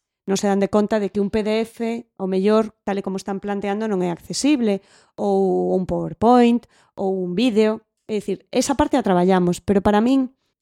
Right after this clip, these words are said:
máis importante que a accesibilidade do recurso, que, ollo, é importante, eh, é todo o que o rodea. É dicir, ese deseño, vos que coñecedes, non? Eh, ese deseño da guía docente do profesorado,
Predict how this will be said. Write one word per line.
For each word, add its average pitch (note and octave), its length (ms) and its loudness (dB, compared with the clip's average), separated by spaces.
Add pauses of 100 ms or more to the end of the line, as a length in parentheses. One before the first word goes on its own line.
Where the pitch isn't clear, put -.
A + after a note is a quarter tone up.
máis A#3 360 0
importante A#3 680 0 (120)
que F#3 240 2
a F3 200 0
accesibilidade G#3 640 4
do A#3 80 8
recurso, A3+ 440 2
que, E3+ 280 -6 (160)
ollo, E3+ 320 -2
é F3+ 80 -2
importante, E3+ 640 -2 (680)
eh, B3+ 380 0
é - 20 -20 (680)
todo C4 240 8
o A#3+ 40 -8
que G3+ 120 2
o F#3+ 80 4
rodea. E3+ 420 -2 (520)
É G#3 160 0
dicir, G3+ 300 0
ese C4 180 0
deseño, A#3+ 800 2
vos G#3 240 2
que G3 640 0 (240)
coñecedes, G3+ 640 2
non? C4 240 2 (140)
Eh, F3+ 320 0
ese B3 180 2
deseño A3+ 320 2
da G3+ 160 2
guía A#3 240 4
docente F3+ 560 0
do F3 80 0
profesorado, F3+ 720 -6